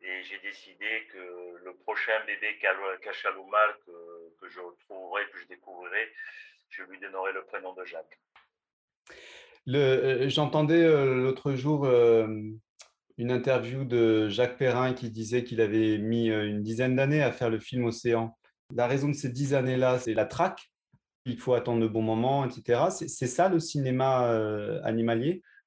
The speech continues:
Speaker 1: Euh, Jacques Perrin, pour moi, c'est un grand monsieur comme Georges Pernos. Ce sont des messieurs, des messieurs qui ont donné la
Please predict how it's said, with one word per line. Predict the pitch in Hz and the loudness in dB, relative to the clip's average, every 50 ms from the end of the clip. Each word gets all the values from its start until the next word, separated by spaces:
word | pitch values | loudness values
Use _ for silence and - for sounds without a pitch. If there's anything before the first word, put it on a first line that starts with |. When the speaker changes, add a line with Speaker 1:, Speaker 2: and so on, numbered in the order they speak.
| _ _ | _ _
Speaker 1:
Euh, | 92 92 92 | -16 -16 -10
Jacques | 90 98 95 92 | -8 -8 -8 -6
Perrin, | - 98 98 110 113 | -6 -4 -2 -2 -2
pour | - - 98 | -4 -8 -8
moi, | 95 104 101 - | -6 -6 -6 -6
c'est | - 98 - 92 | -8 -10 -10 -10
un | 92 90 | -10 -8
grand | 90 92 92 | -8 -10 -8
monsieur | 95 92 90 - - 110 104 | -8 -10 -14 -14 -16 -16 -14
comme | - 98 95 90 | -12 -14 -14 -12
Georges | 87 90 87 - - _ | -14 -16 -16 -16 -10 _
Pernos. | 95 92 107 120 123 117 - - - 92 - _ - - - - _ | -8 -8 -6 -8 -10 -10 -14 -18 -20 -20 -20 _ -20 -20 -20 -20 _
Ce | _ _ _ | _ _ _
sont | - 107 101 | -14 -14 -10
des | 98 101 98 | -8 -8 -8
messieurs, | 98 95 95 - - - _ _ _ _ | -8 -10 -12 -14 -18 -20 _ _ _ _
des | - 95 92 | -12 -12 -10
messieurs | 95 92 - - - 120 117 | -10 -12 -10 -8 -8 -8 -10
qui | 117 - 101 95 | -10 -12 -10 -8
ont | 92 92 95 | -8 -8 -8
donné | 95 101 104 110 107 | -8 -8 -6 -2 0
la | 104 98 | 0 0